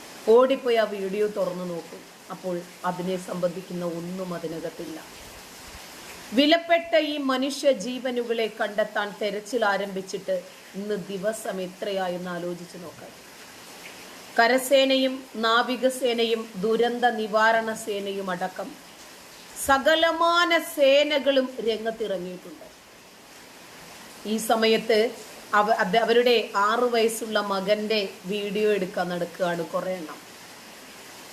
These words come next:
അവരെന്ത് പറയുന്നു എന്ന് നോക്കാൻ. മരണാസന്നമായി മരണവേദന അനുഭവിച്ചു കൊണ്ടിരിക്കുമ്പോഴും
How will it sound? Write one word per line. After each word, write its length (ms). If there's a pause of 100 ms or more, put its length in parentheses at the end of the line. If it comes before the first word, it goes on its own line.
(100)
അവരെന്ത് 540
പറയുന്നു 340
എന്ന് 180
നോക്കാൻ. 380 (560)
മരണാസന്നമായി 1600
മരണവേദന 1300
അനുഭവിച്ചു 640
കൊണ്ടിരിക്കുമ്പോഴും 1000